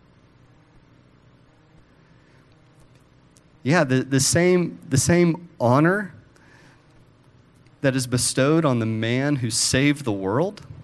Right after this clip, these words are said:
like, that's for, that's for you too. So if, if that's true about us, then, like, what, what sort of lives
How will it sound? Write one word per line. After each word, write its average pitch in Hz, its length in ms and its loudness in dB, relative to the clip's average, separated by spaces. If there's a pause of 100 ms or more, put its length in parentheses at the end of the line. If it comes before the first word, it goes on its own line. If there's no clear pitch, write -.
(240)
like, 107 140 -4
that's 135 220 0
for, 131 420 -2
that's 147 180 0
for - 160 -2
you 123 380 0
too. - 400 -4 (4000)
So 175 200 2
if, 160 260 0
if 165 100 0
that's 180 200 2
true 285 200 0
about 120 260 2
us, 123 180 -2
then, 143 100 -2
like, 147 180 -6
what, 269 340 -2 (240)
what 165 400 -2
sort 220 260 0
of 120 120 -4
lives 107 720 0